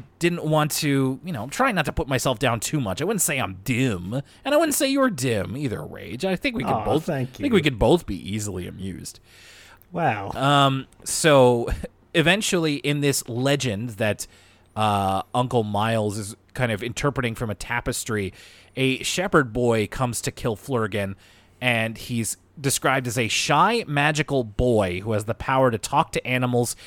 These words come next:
Speaker 1: and summon rain. And they appoint him king.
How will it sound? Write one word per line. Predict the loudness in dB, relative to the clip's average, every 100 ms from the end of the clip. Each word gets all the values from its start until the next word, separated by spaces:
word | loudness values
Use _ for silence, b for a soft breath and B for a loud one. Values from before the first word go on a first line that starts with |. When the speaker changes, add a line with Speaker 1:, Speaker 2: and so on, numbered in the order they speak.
| B B
Speaker 1:
and | -4
summon | 0 2 2 2 0
rain. | 0 0 0 -4 -10 b b b -4
And | -2 2
they | 0 0 _ -4
appoint | -2 2 2 2
him | 0 0
king. | -4 0 2 2 0